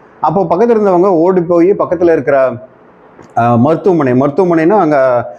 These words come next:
மருத்துவர்கள் இருந்தாங்களே, அந்த மாநாட்டினுடைய மருத்துவர்கள்கிட்ட போய் காண்பிக்கிறாங்க. அந்த மருத்துவர்கள் வந்து, "பையனுக்கு வெப்பநிலை ரொம்ப அதிகமாக இருக்கிறது, ஒரு இன்ஜெக்ஷனை போட்டுட்டு ஃபேன் பக்கத்துல ஒரு அஞ்சு நிமிஷம் உட்கார வச்சுட்டு ஐஸ்கிரீம் வாங்கி கொடுங்கப்பான்னு" சொல்லி அனுப்பிச்சு விட்டுறாங்க.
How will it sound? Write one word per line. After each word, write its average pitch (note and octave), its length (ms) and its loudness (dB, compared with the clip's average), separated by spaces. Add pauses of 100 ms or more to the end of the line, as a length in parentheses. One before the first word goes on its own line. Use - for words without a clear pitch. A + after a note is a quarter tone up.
(180)
மருத்துவர்கள் F3 480 0
இருந்தாங்களே, D3 520 0
அந்த C3 200 0
மாநாட்டினுடைய C#3 720 0
மருத்துவர்கள்கிட்ட C3+ 580 0
போய் A#2+ 240 -2
காண்பிக்கிறாங்க. A#2+ 540 -2
அந்த D#3+ 220 0
மருத்துவர்கள் E3 500 0
வந்து, F3 200 0
"பையனுக்கு D#3+ 640 0
வெப்பநிலை D#3 440 0
ரொம்ப E3+ 300 -2
அதிகமாக D#3+ 420 0
இருக்கிறது, B2+ 480 0 (340)
ஒரு E3+ 540 2
இன்ஜெக்ஷனை G3 380 0
போட்டுட்டு E3+ 600 0 (220)
ஃபேன் E3+ 240 -2
பக்கத்துல D#3+ 200 0
ஒரு D3+ 80 2
அஞ்சு D3 160 0
நிமிஷம் E3+ 200 0
உட்கார D3 260 0
வச்சுட்டு C#3 220 -4 (260)
ஐஸ்கிரீம் G#3 380 0
வாங்கி D#3+ 220 -2
கொடுங்கப்பான்னு" C#3+ 320 -2
சொல்லி D#3+ 220 0
அனுப்பிச்சு D3 260 0
விட்டுறாங்க. A#2+ 480 -2